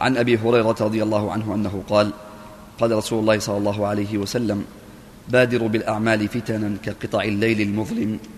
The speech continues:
يصبح الرجل مؤمنا ويمسي كافرا، ويمسي مؤمنا ويصبح كافرا،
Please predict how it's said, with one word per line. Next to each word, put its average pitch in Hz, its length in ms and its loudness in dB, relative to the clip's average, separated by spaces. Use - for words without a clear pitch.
يصبح 123 320 -4
الرجل 120 340 2
مؤمنا 110 680 0
ويمسي 110 400 -2
كافرا، 101 500 -2
ويمسي 120 460 0
مؤمنا 113 580 0
ويصبح 113 320 -2
كافرا، 107 460 0